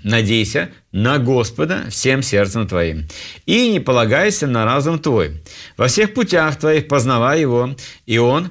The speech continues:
направит стези твои. Не будь мудрецом в глазах твоих, бойся Господа и удаляйся от зла.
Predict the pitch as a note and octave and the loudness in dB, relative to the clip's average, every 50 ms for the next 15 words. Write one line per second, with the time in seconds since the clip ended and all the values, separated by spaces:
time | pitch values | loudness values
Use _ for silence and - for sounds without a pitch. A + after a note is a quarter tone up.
0 | - - - G#2 B2 A#2 - G#2 F#2+ G2+ B2 D#3 D3 - - G2 G2 F2+ F2+ G#2+ | -10 -8 -4 -2 -2 0 0 0 0 2 0 0 -2 -4 -2 -2 -2 0 0 -2
1 | G#2 C3 D3 D3 B2 F#2 D#2 D2 D#2 - _ _ _ _ - - F3+ B3 C#4+ A#3+ | -2 0 2 2 2 2 -2 -4 -8 -16 _ _ _ _ -8 -4 0 0 2 2
2 | A#3+ F3 - A2+ A2 G#2+ A2 A2 G#2+ - C3 B2 A2+ G#2+ A#2 G#2+ G2 C3 C#3+ D#3 | 2 0 0 0 -2 0 0 -2 0 0 0 0 2 2 2 2 2 2 0 0
3 | D3 - B2+ A#2 A2+ A#2+ C3 C3+ - - - - - - - F#2+ D3 F#3+ G#3+ A3 | -2 -2 0 0 0 0 -2 -4 -8 -12 -20 -20 -18 -10 -2 2 2 4 4 2
4 | G#3 A#3 A3 E3+ C3+ D3+ D3+ D3 D3 D3+ - C#3 C#3 C3 - A#2+ A2+ G#2+ G#2 G#2+ | 2 0 0 0 2 2 2 2 0 -2 -2 0 0 0 2 0 0 2 2 4
5 | G#2 A2 A2+ A2 - D3 D#3 D#3 C3+ A#2+ A#2+ A2 G#2 G#2 A2+ A2+ | 4 4 2 2 0 -2 -2 -2 -2 0 0 2 0 0 -2 -4